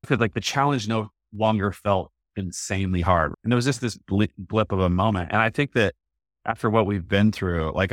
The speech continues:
I'm like, "I don't wanna have that again," because I know that's the beginning of me not being totally engaged. So I have to, I think it's more of a personal thing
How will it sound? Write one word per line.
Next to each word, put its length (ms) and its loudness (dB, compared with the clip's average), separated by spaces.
I'm 160 -4
like, 180 -6
"I 100 0
don't 280 2
wanna 240 -2
have 380 -2
that 180 0
again," 480 -4
because 240 -8
I 80 2
know 240 4
that's 340 -2
the 80 -4
beginning 520 -2
of 120 -2
me 440 2
not 260 0
being 180 0
totally 340 -2
engaged. 200 -4
So 120 -2
I 40 0
have 140 -4
to, 200 -2
I 60 -4
think 140 0
it's 120 -4
more 120 0
of 60 0
a 60 -2
personal 500 -8
thing 480 -4